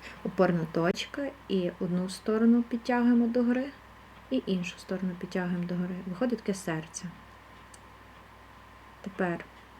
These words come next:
виділяємо об'єкт, розгорнути. Затискаємо Shift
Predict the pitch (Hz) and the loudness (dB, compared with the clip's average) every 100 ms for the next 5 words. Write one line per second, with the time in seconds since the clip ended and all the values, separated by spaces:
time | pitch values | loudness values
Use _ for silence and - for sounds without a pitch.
0 | - - - - - - - 170 165 147 | -20 -20 -20 -20 -20 -12 -6 -2 0 2
1 | 160 240 - - - 180 180 165 165 247 | 4 4 4 -2 0 0 0 0 0 0
2 | - - - - - - - - - - | -2 -16 -18 -20 -20 -20 -20 -20 -20 -12
3 | - 202 196 165 185 175 160 156 160 226 | -2 0 0 -4 -4 -4 -2 -4 -2 0
4 | 302 - - - - - - - - - | 0 -4 -20 -20 -20 -20 -20 -20 -20 -20
5 | - - - 196 196 - 196 190 180 - | -20 -20 -4 -4 -2 2 4 4 2 0
6 | 185 180 | 0 -2